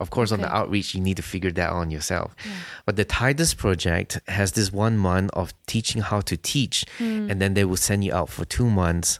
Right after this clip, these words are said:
Speaker 1: on a location where you will need to teach the Bible. So that's one type of training that you could go into. Uh, there is also the Belt training
Speaker 2: Mm-hmm.
Speaker 1: outreach that is similar, uh, works with, uh, Wycliffe more closely in terms of its outreach.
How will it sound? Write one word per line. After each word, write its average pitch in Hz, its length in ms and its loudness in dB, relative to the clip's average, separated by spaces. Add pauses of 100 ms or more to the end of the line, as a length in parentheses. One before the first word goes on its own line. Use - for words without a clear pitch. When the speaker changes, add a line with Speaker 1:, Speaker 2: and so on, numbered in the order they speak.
Speaker 1:
on 95 100 0
a 90 80 2
location 101 640 0
where 90 100 2
you 87 200 0
will 90 120 -2
need 92 180 -2
to 85 80 -4
teach - 360 -6
the - 80 -4
Bible. 78 400 -6 (1120)
So - 120 -6
that's 107 280 2
one 101 420 2 (180)
type 101 180 0
of 92 80 0
training 98 320 2
that 85 80 -2
you 90 160 0
could - 220 -6
go 90 180 2
into. 127 460 2 (500)
Uh, 90 240 2
there 98 220 4
is 92 120 2
also 104 360 2
the 101 140 2
Belt 92 500 0 (100)
training 113 540 2
Speaker 2:
Mm-hmm. - 120 -8
Speaker 1:
outreach 113 580 2
that 101 200 0 (100)
is 92 220 2
similar, 113 560 2 (420)
uh, 87 300 2
works 104 420 2
with, 110 380 0
uh, 92 180 2
Wycliffe 107 480 2
more 101 200 2
closely 120 560 0
in 101 100 0
terms 98 220 0
of 87 160 -2
its 82 160 -12
outreach. 104 520 -2